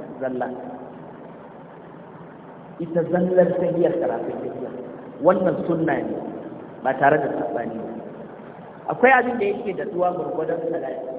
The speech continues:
To, wannan yana cikin fada'il, mustahabbi ne a wurin. Saɓanin Shafi'iyya da su farilla ne.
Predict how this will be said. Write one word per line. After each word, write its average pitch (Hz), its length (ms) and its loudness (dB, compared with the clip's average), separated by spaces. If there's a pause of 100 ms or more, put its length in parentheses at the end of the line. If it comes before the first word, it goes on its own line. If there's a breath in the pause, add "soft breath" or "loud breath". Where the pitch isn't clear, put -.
(200)
To, 170 160 -4 (920)
wannan 202 200 -8
yana 190 160 -2
cikin 190 280 -2
fada'il, 180 520 6 (800)
mustahabbi - 640 0
ne 151 120 0
a - 80 0
wurin. - 400 -2 (440)
Saɓanin 220 560 6
Shafi'iyya 196 560 4
da - 160 2
su 214 140 -2
farilla 208 400 4
ne. - 160 2